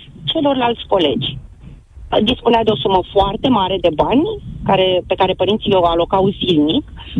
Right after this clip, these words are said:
cu care își cumpăra acoliți. Acești acoliți,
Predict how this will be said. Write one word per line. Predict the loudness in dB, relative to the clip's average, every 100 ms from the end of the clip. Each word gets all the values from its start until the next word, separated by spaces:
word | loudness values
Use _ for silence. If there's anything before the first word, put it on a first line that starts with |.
| 0
cu | 0
care | 0 0
își | -4
cumpăra | 0 0 2 0
acoliți. | -2 0 2 2 0 -4 -8 -8 -10 -8 -6 -6 -2
Acești | -2 -2 -4
acoliți, | -4 0 0 2 0 -2